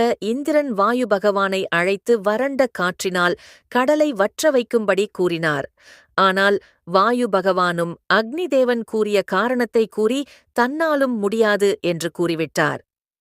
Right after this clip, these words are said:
இதனால் கோபமடைந்த இந்திரன் வாயு பகவானுக்கும் அக்னி பகவானுக்கும் பூமியில் மனிதனாக பிறந்து கஷ்டப்பட வேண்டும்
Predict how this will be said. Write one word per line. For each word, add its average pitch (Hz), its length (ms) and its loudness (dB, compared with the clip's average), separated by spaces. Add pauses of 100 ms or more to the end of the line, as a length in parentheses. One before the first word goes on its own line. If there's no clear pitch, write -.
(200)
இதனால் 208 500 2
கோபமடைந்த 220 800 2
இந்திரன் 190 440 0 (260)
வாயு 269 420 2
பகவானுக்கும் 240 800 0 (140)
அக்னி 214 340 -2
பகவானுக்கும் 220 840 0
பூமியில் 247 480 0
மனிதனாக 233 760 0
பிறந்து 202 360 0 (100)
கஷ்டப்பட 208 580 -2
வேண்டும் 208 380 0